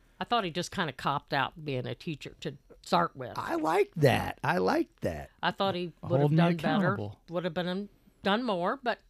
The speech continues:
Speaker 1: I was proud of him because
Speaker 2: Mm-hmm.
Speaker 1: he was doing coaching. It's what he liked.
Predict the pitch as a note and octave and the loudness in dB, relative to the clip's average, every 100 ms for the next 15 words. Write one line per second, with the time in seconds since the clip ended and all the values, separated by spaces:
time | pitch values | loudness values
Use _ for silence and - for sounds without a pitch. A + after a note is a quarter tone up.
0 | _ D4 E4+ - F#3+ G3+ C4 D#3 G#3+ A#3 | _ 0 0 2 4 4 4 -2 -6 -8
1 | _ G3 E3 C#3+ D3+ G#3+ G3 D3 E3+ E3 | _ 4 8 10 8 4 0 0 0 0
2 | G3 - F3+ D#3+ - C#4+ A#3 - - - | -2 -2 -2 -2 -6 -8 -10 -14 -18 -8
3 | E3 E3+ A3 A#3 - - _ | -2 0 0 -2 -4 -12 _